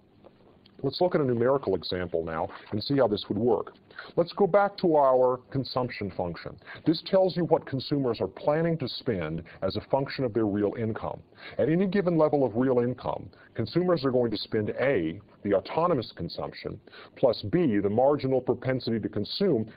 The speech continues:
times real income. So in our example, let's suppose that autonomous consumption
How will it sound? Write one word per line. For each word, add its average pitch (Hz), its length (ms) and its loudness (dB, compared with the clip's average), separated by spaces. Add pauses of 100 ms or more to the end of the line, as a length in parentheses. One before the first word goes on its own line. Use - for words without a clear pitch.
times 113 260 0
real 107 280 2
income. 117 360 -4 (560)
So 151 200 2
in 156 80 2
our 165 120 4
example, 170 480 2
let's 131 200 0
suppose 110 580 2
that 113 80 4
autonomous 165 560 2
consumption 98 640 -4